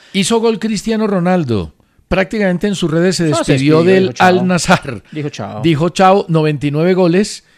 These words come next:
Speaker 1: y ya les cuento cómo está la disputa con Messi.
Speaker 2: Entonces, César, John Hader Durán, el Cucho Hernández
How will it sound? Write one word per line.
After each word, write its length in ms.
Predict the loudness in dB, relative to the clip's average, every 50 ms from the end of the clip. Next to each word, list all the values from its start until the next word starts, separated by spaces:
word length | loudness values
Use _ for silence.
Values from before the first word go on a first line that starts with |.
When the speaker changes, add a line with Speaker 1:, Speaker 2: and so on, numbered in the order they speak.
| _ _ _ _
Speaker 1:
y 100 | -6 -4
ya 120 | -4 -2 -2
les 160 | -2 -4 -2
cuento 300 | -2 -4 -2 -2 -4 -4
cómo 200 | -2 0 0 0
está 180 | 0 0 0
la 100 | 0 0
disputa 380 | 0 0 -2 -4 -6 -6 -6 -6
con 200 | -6 -6 -6 -6
Messi. 260 | -6 -8 -6 -4 -2
Speaker 2:
Entonces, 340 | 0 2 4 4 4 4 2
César, 360 | 4 2 2 0 -2 -6 -8 _ _ _ -4
John 200 | -2 0 2 4
Hader 240 | 6 6 6 6 6
Durán, 480 | 6 6 6 4 4 0 -2 -6 -12 -18 _ _ _ _ _ _ _ _ _ _
el 180 | -8 -6 -6 -4
Cucho 260 | -2 -2 2 4 4 4
Hernández 600 | 4 4 4 4 4 6 4 4 4 0 -6 -16